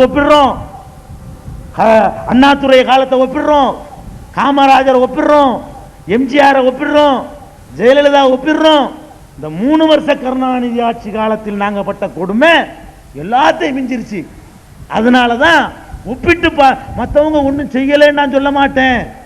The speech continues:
ஜெயலலிதா காலத்துல முஸ்லிம்கள் ஆஹா ஓஹோ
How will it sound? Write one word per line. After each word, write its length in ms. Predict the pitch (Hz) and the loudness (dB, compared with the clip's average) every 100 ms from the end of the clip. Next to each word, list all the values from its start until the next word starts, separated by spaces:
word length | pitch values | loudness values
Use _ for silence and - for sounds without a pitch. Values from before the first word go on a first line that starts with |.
| - - - - - - - | -20 -20 -20 -20 -18 -18 -10
ஜெயலலிதா 400 | 190 247 262 254 247 | 0 0 2 2 4
காலத்துல 380 | 262 285 - 302 285 - - | 4 2 2 2 2 0 -8
முஸ்லிம்கள் 460 | 220 269 285 277 254 | -8 -4 -2 0 2
ஆஹா 300 | 269 277 285 269 | 4 6 6 6
ஓஹோ 320 | 277 285 | 4 6